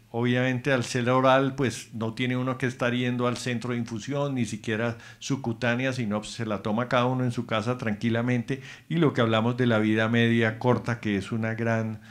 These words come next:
eh, ventaja. Miren que la vida media de los otros, ahí está,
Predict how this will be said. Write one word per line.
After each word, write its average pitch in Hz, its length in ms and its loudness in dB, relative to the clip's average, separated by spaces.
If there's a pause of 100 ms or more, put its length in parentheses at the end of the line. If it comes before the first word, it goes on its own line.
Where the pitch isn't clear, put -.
(420)
eh, 107 380 -8
ventaja. 110 460 0
Miren 131 320 0
que 147 100 0
la 120 140 4
vida 117 260 4
media 131 500 4
de 120 200 -2
los 104 220 -2
otros, 123 320 -2
ahí 113 160 -2
está, 123 360 -2